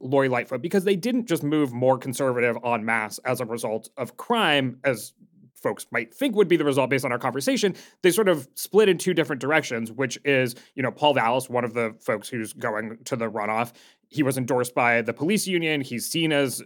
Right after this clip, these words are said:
more moderate to conservative, has even suggested at one point that he may be more of a Republican. And then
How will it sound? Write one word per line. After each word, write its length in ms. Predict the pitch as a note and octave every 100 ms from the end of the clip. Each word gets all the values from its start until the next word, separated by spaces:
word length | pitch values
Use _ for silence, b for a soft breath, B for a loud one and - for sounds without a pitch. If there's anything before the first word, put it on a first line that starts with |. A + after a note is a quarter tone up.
| -
more 260 | C3 A#2+ A#2+
moderate 320 | A2+ B2 A#2+
to 100 | -
conservative, 600 | B2+ C3 F3+ D#3+ D3+ B2+
has 260 | C3+ A#2
even 180 | D3 B2
suggested 440 | A#2 A#2 B2+ - B2+
at 80 |
one 160 | A#2+ A#2+
point 260 | A#2 B2 - b
that 120 | - B2
he 80 |
may 140 | B2 A#2+
be 100 | A#2
more 180 | A2+ G#2+
of 60 |
a 40 | A2
Republican. 680 | A#2 A#3 G#3+ F3+ F3+ D#3+ C#3 B B B
And 100 | D#3
then 220 | E3 D#3